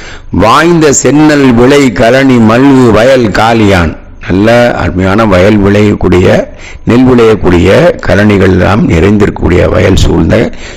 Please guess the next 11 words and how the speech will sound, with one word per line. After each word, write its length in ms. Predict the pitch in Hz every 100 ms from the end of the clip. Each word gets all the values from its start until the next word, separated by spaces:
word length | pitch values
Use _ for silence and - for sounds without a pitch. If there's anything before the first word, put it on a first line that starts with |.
| -
சீர்காழியில் 760 | - 139 151 135 127 117 107
இருக்கக்கூடிய 800 | 104 98 101 - 80 82 104 170
ஞானசம்பந்த 640 | 95 80 78 - 87 87 85 87
பெருமான். 340 | 85 85 107 - - - - - - - - - - - - -
"ஏய்ந்த 520 | 135 165 190 180 151
நிருகோட்டு 840 | 127 139 180 165 165 147 - 120 90 101
நீர்கோட்டுன 800 | 139 175 - 131 120 107 127 131
அருவிகள் 560 | 98 104 120 120 107
சொரியக்கூடிய 1000 | 92 - 101 120 117 - 98 92 92 - -
இமையோர் 640 | - 87 107 127 139 147 180
உரைகின்ற", 800 | 156 123 131 131 123 113 98